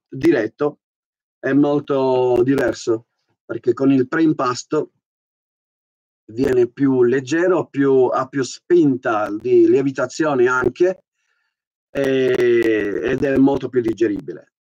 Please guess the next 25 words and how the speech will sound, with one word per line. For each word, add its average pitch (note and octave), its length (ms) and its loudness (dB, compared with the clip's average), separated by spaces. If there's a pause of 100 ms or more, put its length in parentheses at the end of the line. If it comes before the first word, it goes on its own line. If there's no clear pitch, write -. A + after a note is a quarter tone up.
(140)
Anche C#3+ 360 -2
qui D#3 280 0
con B2+ 200 0
dieci C3+ 280 -2
grammi C#3 360 0
di C3 140 -2
lievito C3 600 0
è B2 180 -2
più A#2+ 140 -8
digeribile, G#2+ 800 -2 (480)
però D#3+ 360 -2
con D#3 280 2 (140)
il C3+ 380 2
pre-impasto B2 840 -2
serve A#2+ 480 -4
specialmente F3+ 800 -2
quando C#3+ 320 0
c'è G3 340 -4
freddo, C#3 840 -2 (520)
e C3 80 -6
allora D#3 380 2
abbiamo D3+ 300 2
bisogno D3 420 2
di C3 180 -2
una, C#3 420 2